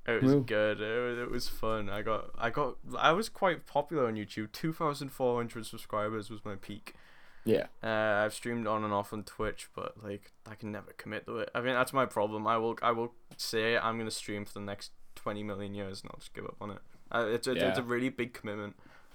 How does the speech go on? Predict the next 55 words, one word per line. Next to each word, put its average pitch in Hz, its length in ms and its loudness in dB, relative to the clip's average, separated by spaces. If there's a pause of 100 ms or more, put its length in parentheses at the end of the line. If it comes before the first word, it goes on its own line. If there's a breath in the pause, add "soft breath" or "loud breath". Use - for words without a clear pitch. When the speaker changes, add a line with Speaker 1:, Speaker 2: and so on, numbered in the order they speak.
Speaker 1:
and 127 100 2
you 123 60 6
have 120 180 6
to - 80 -6
be 120 120 0
really, 110 320 0
really 110 320 -2
into 101 260 -2
it, 104 80 -2
otherwise 104 320 0
you're 101 100 -6
just 110 160 -8
boring. 104 360 2 (360 soft breath)
But 113 100 8
I, 120 180 12
I 120 40 10
think 131 220 4
at 131 60 10
the - 60 4
Speaker 2:
Yeah. - 40 4
Speaker 1:
same 117 340 4
time, 107 640 2
it 107 140 0
is 104 160 0
really 110 320 0
demoralizing 104 920 0 (420 soft breath)
streaming 110 560 2
for 113 80 4
Speaker 2:
Mm-hmm. 110 80 2
Speaker 1:
such 107 300 2
a 123 60 0
long 113 280 0
time 101 480 -6
and 110 140 -6
then 104 200 -6
getting 104 340 -6
no 101 200 -4
payback 101 460 -4
from 101 200 -8
it. 107 100 -12 (200)
Speaker 2:
Yeah. 95 320 4
Speaker 1:
Like, 87 180 4
you'll 113 100 2
get 113 200 0
someone 110 320 0
in 110 80 -4
your 107 100 -2
chat 104 300 -2
saying 107 180 -4
hello 104 240 -4
every 101 240 -4
now 101 180 -2
and 101 120 -6
then. 113 120 -4
It's 117 160 -12